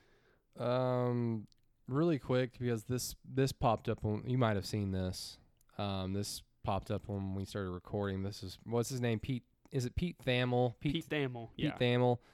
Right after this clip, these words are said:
Speaker 1: Um, source, Big Ten presidents remain on the cusp of canceling the season, but the league isn't ready to announce.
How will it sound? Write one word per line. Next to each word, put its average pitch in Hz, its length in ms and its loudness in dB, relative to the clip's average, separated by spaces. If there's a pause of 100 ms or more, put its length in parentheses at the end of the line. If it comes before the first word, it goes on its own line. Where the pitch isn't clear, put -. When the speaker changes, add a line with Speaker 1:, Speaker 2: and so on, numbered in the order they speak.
(400)
Speaker 1:
Um, 117 300 4
source, 120 440 4
Big 131 300 2
Ten 135 220 2
presidents 113 500 0
remain 107 240 0
on 98 100 0
the 98 80 -4
cusp - 320 -6
of 98 120 -10
canceling 107 440 -4
the 90 60 -8
season, 110 540 2
but - 120 -8
the 107 80 -2
league 120 300 4
isn't 110 220 2
ready 117 240 2
to - 140 -4
announce. 123 600 0